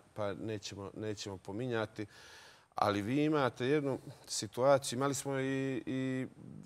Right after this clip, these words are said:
na Cetinju nedavno, e, situaciju, pa je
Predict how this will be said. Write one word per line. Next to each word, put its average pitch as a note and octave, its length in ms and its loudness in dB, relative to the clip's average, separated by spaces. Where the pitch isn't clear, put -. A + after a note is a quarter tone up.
na B2+ 240 -2
Cetinju C#3+ 400 2
nedavno, A#2 640 4
e, A2+ 40 -6
situaciju, A#2+ 680 2
pa A2+ 100 2
je A2 500 4